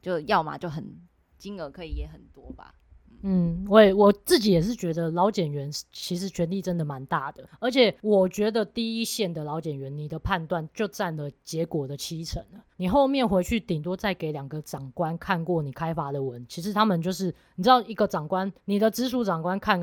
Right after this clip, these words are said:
Speaker 2: 可能十几个组员的案件，然后最后最大的长官可能看我们台北市总共五十几个人的案件，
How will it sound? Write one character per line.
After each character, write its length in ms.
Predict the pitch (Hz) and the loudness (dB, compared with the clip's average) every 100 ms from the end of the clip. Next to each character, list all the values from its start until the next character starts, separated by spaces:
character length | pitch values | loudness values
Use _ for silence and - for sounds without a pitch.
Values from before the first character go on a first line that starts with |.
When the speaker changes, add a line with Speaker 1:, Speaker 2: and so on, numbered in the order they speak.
| 165 - | -4 -8
Speaker 2:
可 120 | - 156 | -8 -6
能 100 | 160 | -4
十 180 | - | -6
几 220 | 180 170 151 | -8 -8 -8
个 420 | 156 143 135 143 _ | -8 -8 -10 -14 _
组 240 | - 170 147 | -6 -4 -2
员 160 | 147 | -4
的 80 | 165 | -4
案 180 | 180 156 | -4 -4
件， 220 | 170 143 - _ _ | -4 -4 -6 _ _
然 160 | 180 202 | -2 6
后 160 | 254 | 6
最 240 | - 262 226 | 6 0 2
后 280 | 226 202 170 _ | 2 2 0 _
最 240 | - 208 | -2 -2
大 220 | 190 202 180 | 2 2 2
的 100 | 160 | 0
长 220 | 139 135 | -8 -8
官 200 | 151 156 | -6 -4
可 100 | 156 | -4
能 80 | 156 | -4
看 240 | 185 175 | -2 -2
我 60 | 147 | -2
们 80 | 143 | -6
台 120 | 160 | -4
北 120 | 151 | -4
市 160 | - 160 | -6 -8
总 180 | 156 | -6
共 160 | 147 170 | -4 -4
五 140 | 170 147 | -4 -8
十 160 | 151 | -8
几 160 | 151 160 | -8 -8
个 160 | 156 | -6
人 140 | 139 131 | -6 -8
的 100 | 160 | -6
案 160 | 160 | -6
件， 180 | 143 156 | -4 -6